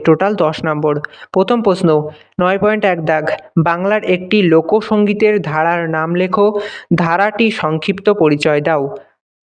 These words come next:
নয় পয়েন্ট দুই দাগের প্রশ্ন, বাংলা চিত্রকলার ইতিহাসে রামকিঙ্কর বেইজের অবদান আলোচনা করো। নয় পয়েন্ট তিন দাগের প্রশ্ন,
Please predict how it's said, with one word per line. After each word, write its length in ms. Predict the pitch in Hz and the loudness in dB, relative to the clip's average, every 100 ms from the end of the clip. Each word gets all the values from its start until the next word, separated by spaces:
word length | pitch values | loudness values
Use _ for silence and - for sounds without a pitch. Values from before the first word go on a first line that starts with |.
| - | -4
নয় 200 | 185 196 | -2 2
পয়েন্ট 200 | 214 214 | 2 2
দুই 120 | 196 233 | 2 2
দাগের 200 | 196 165 160 | 2 0 2
প্রশ্ন, 220 | 156 160 151 151 - _ - 160 151 | 2 2 0 -2 -8 _ -2 0 2
বাংলা 360 | 170 180 202 214 220 | 0 0 -2 -2 0
চিত্রকলার 680 | 208 185 196 208 202 202 208 - | 0 0 2 2 2 2 0 -2
ইতিহাসে 460 | 170 208 208 202 170 151 | -2 2 2 2 0 0
রামকিঙ্কর 580 | 151 165 196 190 185 196 | -2 -4 0 0 2 0
বেইজের 380 | 160 156 165 180 | 2 2 2 2
অবদান 380 | 151 170 185 247 294 - | 2 0 0 -2 -4 -2
আলোচনা 400 | 170 165 160 156 | 2 2 0 -2
করো। 260 | 151 151 151 151 151 _ _ _ - | 0 0 0 -2 -10 _ _ _ -2
নয় 160 | 196 220 | 0 2
পয়েন্ট 180 | 247 240 | 0 2
তিন 100 | 226 226 | 0 2
দাগের 200 | 196 170 | 2 2
প্রশ্ন, 240 | 160 156 | 0 2